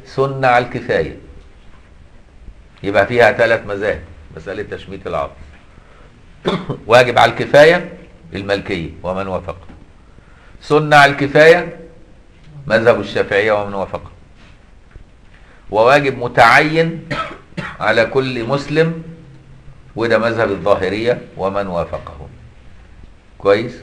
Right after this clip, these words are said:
ونحن نرجح والله أعلم مذهب الشافعية، لأننا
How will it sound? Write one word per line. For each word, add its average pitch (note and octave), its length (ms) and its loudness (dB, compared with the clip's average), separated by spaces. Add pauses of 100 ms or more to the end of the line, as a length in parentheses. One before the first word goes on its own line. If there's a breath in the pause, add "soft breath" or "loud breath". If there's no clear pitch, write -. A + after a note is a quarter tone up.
ونحن B2 340 -6
نرجح G#2 560 -2
والله F#2+ 440 -2
أعلم A2 380 -2
مذهب F#2 300 -8
الشافعية، D#2 680 -10
لأننا E2+ 560 -10